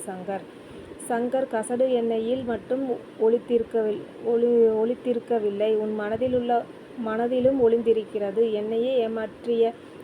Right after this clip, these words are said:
நீ வே-, வேணுவிடம் மோசம் செய்ததில் வியப்பில்லை. மரியாதை,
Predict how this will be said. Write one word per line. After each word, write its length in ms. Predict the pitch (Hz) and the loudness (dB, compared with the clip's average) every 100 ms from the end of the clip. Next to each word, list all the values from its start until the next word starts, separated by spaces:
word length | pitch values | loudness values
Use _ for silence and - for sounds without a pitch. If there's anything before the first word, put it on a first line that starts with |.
| - | -4
நீ 240 | 226 226 | 0 2
வே-, 240 | 214 214 208 - | 2 0 -2 -2
வேணுவிடம் 600 | 208 226 247 247 240 233 247 214 | 6 6 6 0 0 0 -2 -2
மோசம் 420 | 208 220 226 240 | -2 -2 -2 -6
செய்ததில் 540 | 226 226 240 226 247 247 | -2 -2 -2 -4 -4 -2
வியப்பில்லை. 680 | 214 214 - 214 208 208 196 | 0 0 0 -2 0 0 -2
மரியாதை, 580 | 220 214 240 247 226 233 | -4 -2 0 2 2 0